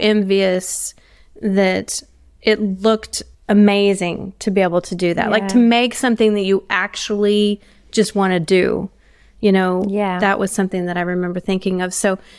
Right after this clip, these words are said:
Speaker 1: when those things come up for you, and whatever that looks like, it's different for everyone. That's where we have to kind of, I think, pay attention. Maybe putting a stake in the ground of, like, "Huh, there's something here. I need to follow this
Speaker 2: Mm.
Speaker 1: thread,"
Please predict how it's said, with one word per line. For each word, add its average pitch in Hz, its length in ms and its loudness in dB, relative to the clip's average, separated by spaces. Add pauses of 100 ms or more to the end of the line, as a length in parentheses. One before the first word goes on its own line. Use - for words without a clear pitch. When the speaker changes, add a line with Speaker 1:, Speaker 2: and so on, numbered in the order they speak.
(440)
Speaker 1:
when 240 440 4
those 208 320 0
things 208 300 2
come 185 280 0
up 196 240 -2
for - 140 -4
you, 285 500 0
and 185 360 0
whatever 196 440 -2
that 190 240 -2
looks 190 300 -6
like, 240 200 -2
it's - 160 -6
different - 380 -6
for 202 100 -2
everyone. 208 540 2 (840)
That's 202 260 0
where 208 100 2
we 208 140 4
have 202 220 -4
to 220 80 -6
kind 190 260 -2
of, 175 160 -6 (300)
I 196 100 0
think, 196 200 0
pay 202 140 2
attention. 220 720 -2 (580)
Maybe 220 500 4
putting 247 380 0
a 254 40 2
stake 220 300 0
in 233 80 2
the 240 80 0
ground 233 480 2
of, 208 100 2
like, 190 300 -2
"Huh, - 260 -8
there's 190 180 -2
something 208 420 -2
here. 269 400 -4 (240)
I 196 120 0
need 196 180 2
to 202 60 -6
follow 190 320 -2
this 202 260 -2
Speaker 2:
Mm. 185 40 -14
Speaker 1:
thread," 196 420 0